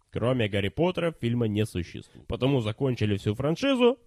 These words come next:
надо переделать её по второму кругу. В супер-пупер качестве. А тем временем у меня здесь, на стенке, уже второй чувак спрашивает, где можно достать старую,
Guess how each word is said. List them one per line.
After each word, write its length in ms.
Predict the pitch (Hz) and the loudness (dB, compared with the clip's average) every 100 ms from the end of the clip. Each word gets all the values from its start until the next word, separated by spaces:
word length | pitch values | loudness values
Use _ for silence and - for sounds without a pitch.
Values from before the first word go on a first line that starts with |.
| - | -6
надо 320 | 151 233 196 | -2 0 -2
переделать 640 | - 147 135 160 202 180 | 0 2 2 2 2 0
её 180 | 107 123 | -2 -2
по 100 | 123 | -4
второму 380 | - 98 104 98 | -2 2 2 2
кругу. 400 | 87 85 78 - _ | 0 -2 -2 -6 _
В 60 | - | -4
супер-пупер 680 | - 185 185 156 139 143 98 | 4 6 6 2 0 0 -4
качестве. 560 | 92 82 - - 85 - _ _ _ _ - | -4 -4 -8 -8 -8 -10 _ _ _ _ -16
А 80 | 120 | 0
тем 180 | 131 | 2
временем 440 | 123 117 107 98 98 | 4 4 4 2 0
у 60 | |
меня 380 | 117 202 262 247 | 0 0 -2 -2
здесь, 460 | 185 131 220 208 - | -4 -4 -4 -4 -4
на 120 | 202 | -6
стенке, 540 | - 208 202 202 - - _ _ _ _ _ | -6 -6 -6 -8 -14 -16 _ _ _ _ _
уже 200 | - 208 | 0 4
второй 380 | 247 - 165 156 | 4 6 6 6
чувак 340 | 113 147 156 - | 6 4 2 0
спрашивает, 520 | - 247 208 196 190 | -2 -2 0 0 0
где 180 | 311 285 | 0 2
можно 460 | 233 233 202 185 | 6 8 6 2
достать 540 | 165 135 - 143 135 - | -2 -2 -2 -2 -2 -6
старую, 840 | - 240 262 254 226 208 196 220 | -6 0 2 2 2 2 0 -4